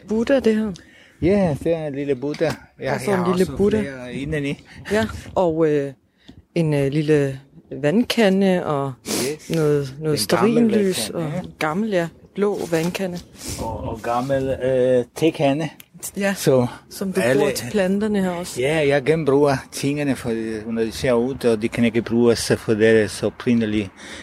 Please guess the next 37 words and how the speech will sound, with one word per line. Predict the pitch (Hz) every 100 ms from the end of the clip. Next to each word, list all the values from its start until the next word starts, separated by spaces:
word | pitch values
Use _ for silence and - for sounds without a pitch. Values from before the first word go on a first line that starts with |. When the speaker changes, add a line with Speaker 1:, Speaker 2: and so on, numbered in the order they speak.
| -
Speaker 2:
formål, | - 117 113 117 113 - -
så | - 123
det | 117 117 -
kan | 113 107 107 _ -
godt | 101 -
bruges. | 110 110
Speaker 1:
Du | 185
har | 180
masser | 180 190 -
af | 220
nipseting | 196 196 233 - 202 185
her. | 196 185
Det | 202
er |
sådan | 220 214
et, | 185
øh, | 175 160 - - - - -
sådan | 202 190
en, | 180 165
øh, | 151 147 - 53 55 - -
glasfacade, | 185 170 180 - - 208 - 180 151 156 147 - - _ 170
øh, | 156 147 139 135
Speaker 2:
Yes, | 135 127 - - -
det | 117
er |
en | 117 110
karnap | 123 120 113 123 - 127
med, | 120 110 107 - - - - - - _ -
med | 110 113 110 107 104 107
energiruder, | 117 107 156 156 131 139 175 151 - - - -
Speaker 1:
Ja. | 180
Speaker 2:
så | 135
det | 127 123
kan | 135 117
bare... | 120 120 117 - _ - - - - -
Øh, | 127 120 117
Speaker 1:
Ah. | 117